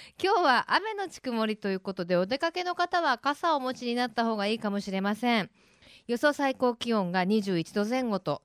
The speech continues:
いうことで、ちょっと雲があるときはね、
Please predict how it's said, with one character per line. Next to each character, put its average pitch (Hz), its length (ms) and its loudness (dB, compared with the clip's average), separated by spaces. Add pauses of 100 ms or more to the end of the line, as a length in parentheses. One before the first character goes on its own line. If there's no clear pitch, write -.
い 160 80 -6
う 156 80 -4
こ 165 140 -6
と 160 120 -6
で、 156 220 -4 (880)
ち - 80 -2
ょ 427 40 0
っ - 20 -8
と - 100 -4
雲 453 160 -2 (240)
が 247 160 4
あ 247 60 0
る 247 100 -8
と 202 140 -10
き 190 100 -10
は 151 140 -8
ね、 269 340 -2